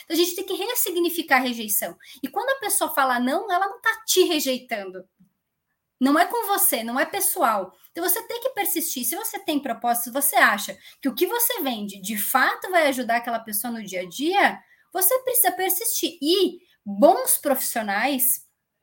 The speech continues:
eles sabem ouvir e valorizar bons profissionais que têm constância, disciplina, persistência. Bons profissionais admiram outros profissionais que persistem.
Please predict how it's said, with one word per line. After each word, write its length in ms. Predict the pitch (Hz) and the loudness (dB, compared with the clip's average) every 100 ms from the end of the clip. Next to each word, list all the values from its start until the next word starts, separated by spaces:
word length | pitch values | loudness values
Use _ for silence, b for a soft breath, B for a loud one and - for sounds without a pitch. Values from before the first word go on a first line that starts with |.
| _ _ b b _ | _ _ b b _
eles 360 | 247 269 262 - | -2 2 4 6
sabem 440 | 262 302 277 269 | 6 6 4 0
ouvir 520 | 240 214 202 208 262 370 - b b | -2 -6 -6 -4 -6 -6 -14 b b
e 80 | 262 | 0
valorizar 1040 | 247 247 370 415 339 311 240 226 254 302 - | 4 6 6 4 0 0 0 4 2 2 -6
bons 360 | 226 285 381 - | 6 6 6 2
profissionais 680 | - 330 - 269 254 277 - | -2 -4 0 0 2 0 0
que 140 | 349 | -2
têm 400 | 349 294 214 170 _ _ _ | 0 0 0 -8 _ _ _
constância, 760 | 208 190 - - 226 262 - 339 | -12 -6 -6 -4 -4 -4 -4 -6
disciplina, 920 | 262 - 254 - 196 208 240 247 247 | 0 0 -2 -10 -14 -10 -8 -8 -10
persistência. 840 | 226 220 208 202 - 185 202 - 240 B B B - | -8 -6 -6 -8 -8 -8 -8 -8 -10 B B B -12
Bons 380 | 208 294 466 - | 6 6 6 0
profissionais 680 | 339 330 - 254 240 294 | 0 -2 0 2 2 4
admiram 680 | 277 254 208 240 247 339 392 | 6 6 2 0 2 2 4
outros 340 | 320 320 320 - | 4 2 -2 -4
profissionais 540 | 269 - 262 254 262 | -4 -2 0 0 -2
que 100 | - | -4
persistem. 720 | - 320 - 349 339 - - | -4 -2 0 0 -2 -6 -12